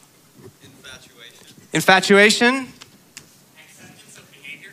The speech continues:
Acceptance. Very good. Control.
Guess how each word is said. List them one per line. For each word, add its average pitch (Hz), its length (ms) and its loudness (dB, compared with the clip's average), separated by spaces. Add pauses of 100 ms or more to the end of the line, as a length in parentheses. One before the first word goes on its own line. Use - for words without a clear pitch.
(760)
Acceptance. 214 840 -4 (140)
Very 165 240 0
good. 208 340 0 (440)
Control. - 400 -20